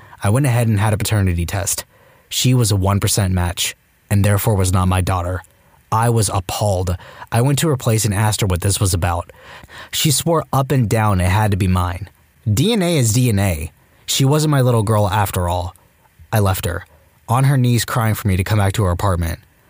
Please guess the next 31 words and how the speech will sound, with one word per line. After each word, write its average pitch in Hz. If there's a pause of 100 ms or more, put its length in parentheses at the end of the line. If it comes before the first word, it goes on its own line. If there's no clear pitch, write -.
(300)
I 120
got 113
a 104
text 101
later 90
that 85
day. 85 (480)
She -
told 135
me 135
she 135
remembered. 101 (320)
She -
got 147
blackout 127
drunk 107
and 98
screwed 117
this 107
guy 107
at 90
a 87
party. 92 (420)
She -
claimed 165
he 143
basically 120
forced 113
himself 98
upon 87
her. 80